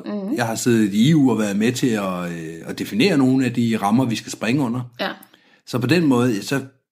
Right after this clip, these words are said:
Speaker 2: jeg har også den anden. Jeg har også doktor Jekyll.
Speaker 1: Ja.
Speaker 2: Den del kan jeg også.
Speaker 1: Mm.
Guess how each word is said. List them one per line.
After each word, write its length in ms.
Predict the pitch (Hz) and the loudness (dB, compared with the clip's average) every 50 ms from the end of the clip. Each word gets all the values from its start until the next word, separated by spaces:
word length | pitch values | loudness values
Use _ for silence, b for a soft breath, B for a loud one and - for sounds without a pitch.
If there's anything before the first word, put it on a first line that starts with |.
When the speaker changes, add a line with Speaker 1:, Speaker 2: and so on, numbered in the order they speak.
| _ _ _ _ _ _ _ _ - - | _ _ _ _ _ _ _ _ -4 -2
Speaker 2:
jeg 80 | 147 139 | 0 2
har 100 | 143 165 | 4 4
også 180 | 151 170 160 - | 4 4 4 4
den 80 | 165 143 | 4 4
anden. 160 | 117 113 131 | 4 4 4
Jeg 80 | 143 135 | 4 4
har 80 | 151 | 6
også 360 | 135 139 143 131 - - - - - _ _ _ _ _ _ _ _ _ _ _ _ _ _ _ - | 6 6 4 2 0 -4 -8 -10 -16 _ _ _ _ _ _ _ _ _ _ _ _ _ _ _ -4
doktor 260 | 131 - - - - - | -4 -4 -2 -6 -4 -4
Jekyll. 260 | 117 104 - - 101 92 - _ _ _ - | -4 -4 -4 -6 -8 -10 -12 _ _ _ -8
Speaker 1:
Ja. 100 | - 185 - - - _ _ _ _ _ _ _ _ _ _ _ - | -8 -8 -8 -10 -16 _ _ _ _ _ _ _ _ _ _ _ 0
Speaker 2:
Den 140 | 147 147 - | 0 2 4
del 160 | 156 139 135 | 2 2 2
kan 160 | - 151 143 135 | 2 2 2 2
jeg 140 | 127 - - | 2 -2 -4
også. 440 | - 110 123 139 139 - - 190 170 - _ | -2 0 0 0 0 -2 -4 -4 -4 -6 _
Speaker 1:
Mm. 320 | 240 226 220 196 208 247 | -4 -2 -2 -2 -4 -8